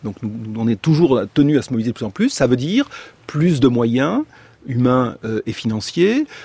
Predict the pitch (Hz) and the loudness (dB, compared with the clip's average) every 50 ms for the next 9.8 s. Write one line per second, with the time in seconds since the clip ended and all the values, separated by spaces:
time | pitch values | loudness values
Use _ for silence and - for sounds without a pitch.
0 | - - _ - - 165 165 151 123 143 139 139 139 143 143 143 139 135 123 - | -20 -20 _ -6 -2 0 0 4 6 6 6 6 6 6 6 6 4 2 0 -4
1 | - 113 - - - 110 - - - 113 107 107 - 120 107 - - 131 127 123 | -10 -14 -14 -12 -12 -12 -10 -8 -6 -4 -4 -4 -2 -4 -4 -4 -8 -10 -10 -10
2 | 113 - - 101 101 101 107 104 - - 101 98 101 104 101 110 - 143 - - | -10 -12 -12 -10 -10 -8 -10 -10 -10 -12 -12 -10 -8 -8 -6 0 0 0 0 2
3 | 143 127 131 123 120 120 117 117 110 - - 120 120 113 117 120 127 131 127 117 | 0 0 0 0 -2 -2 -2 -4 -4 -4 -4 -2 -2 0 0 0 0 -2 -2 -4
4 | - 107 - 117 110 113 120 151 220 262 277 254 170 123 127 120 110 - - - | -6 -10 -8 -6 -6 -4 -2 2 2 2 2 2 0 -2 -2 -2 -2 -6 -12 -16
5 | - - - - 156 185 233 254 - - - - - - 131 127 123 - 185 156 | -18 -8 2 4 4 4 4 2 -2 -8 -12 -18 -12 -8 -6 -6 -4 0 0 0
6 | 127 143 147 185 185 - 190 147 120 110 143 - - 185 185 160 - 123 117 117 | 2 2 0 0 2 4 2 2 4 2 0 0 0 -2 -2 -2 -2 -4 -4 -4
7 | 117 113 - - 131 139 185 202 294 - - 127 117 - - 170 143 131 110 - | -4 -4 -6 -4 -2 0 0 0 0 0 -2 -6 -4 0 2 2 2 2 -2 -8
8 | - - 110 - 117 - - - 120 - - 123 - - - 139 117 120 120 123 | -10 -14 -14 -14 -12 -10 -10 -8 -6 -4 -4 -4 -4 -4 -4 -4 -2 0 -2 -2
9 | - - - 220 226 214 - - 107 104 - 208 208 - - | -4 -4 -4 -4 -4 -2 -4 -6 -6 -2 -2 -2 -2 -4 -10